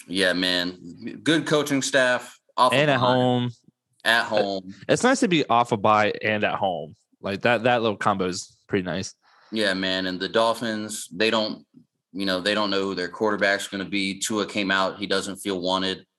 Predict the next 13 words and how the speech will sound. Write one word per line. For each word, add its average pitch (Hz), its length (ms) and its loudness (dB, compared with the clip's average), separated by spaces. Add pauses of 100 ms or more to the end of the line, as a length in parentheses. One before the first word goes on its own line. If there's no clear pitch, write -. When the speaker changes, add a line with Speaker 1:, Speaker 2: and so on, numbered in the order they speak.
(280)
Speaker 1:
So, 87 520 -2 (260)
Speaker 2:
Yeah, 143 420 -2
Speaker 1:
mm-hmm. 82 300 -14
Speaker 2:
nor 135 140 2
should 156 300 0
he. 98 120 -4 (120)
The, 120 140 4
the, 120 640 0 (120)
<laughs> - 120 -20
hey, 202 160 2
this 165 160 -2
convicted 165 520 -2
rapist, 120 960 -2